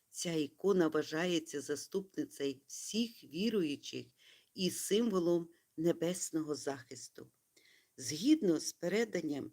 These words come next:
ікона з'явилася у дев'ятому столітті, у часи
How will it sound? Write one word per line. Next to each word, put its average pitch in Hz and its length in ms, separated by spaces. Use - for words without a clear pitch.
ікона 165 460
з'явилася 170 800
у 165 100
дев'ятому 151 680
столітті, 214 760
у 190 160
часи 214 580